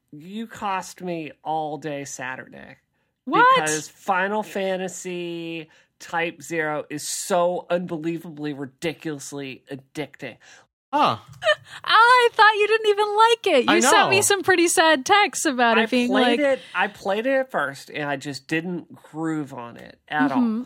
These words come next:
Speaker 1: all.
Speaker 2: mm-hmm.
Speaker 1: And, um, yeah, then I, I'm like, "Okay, well, you know, I paid for this. I need to, to give it a fair shot." And I stuck with it.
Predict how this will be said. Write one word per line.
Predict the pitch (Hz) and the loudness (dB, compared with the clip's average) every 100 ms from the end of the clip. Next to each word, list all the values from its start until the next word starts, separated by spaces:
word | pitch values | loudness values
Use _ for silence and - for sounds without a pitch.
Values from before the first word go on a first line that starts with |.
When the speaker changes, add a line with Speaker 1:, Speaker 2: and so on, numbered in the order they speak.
| 226 | -8
Speaker 1:
all. | |
Speaker 2:
mm-hmm. | 214 214 196 | -6 -4 -2
Speaker 1:
And, | 180 180 170 165 160 160 | -2 -2 -2 -4 -6 -6
um, | 170 160 160 156 151 - | -4 -4 -4 -6 -8 -10
yeah, | 170 | -8
then | 180 180 180 170 | -6 -2 -2 -4
I, | 156 160 | -8 -8
I'm | 143 147 | -8 -10
like, | 135 - | -12 -10
"Okay, | 165 170 - 113 | -12 -10 -12 -12
well, | 135 139 139 131 - - | -10 -8 -8 -10 -14 -16
you | 151 | -14
know, | 139 143 | -10 -10
I | 143 | -12
paid | 139 143 135 | -12 -14 -12
for | - | -16
this. | 127 120 - | -14 -14 -12
I | 120 | -12
need | 127 127 | -10 -10
to, | 131 135 | -8 -8
to | 165 - | -10 -14
give | 147 151 | -10 -8
it | 160 | -8
a | |
fair | 156 147 147 | -8 -10 -8
shot." | - 220 185 - - - - | -4 -4 -6 -14 -20 -20 -6
And | 208 | -4
I | |
stuck | 190 - 202 - | -2 -2 -4 -2
with | 214 294 - | -2 -2 -2
it. | 151 | -6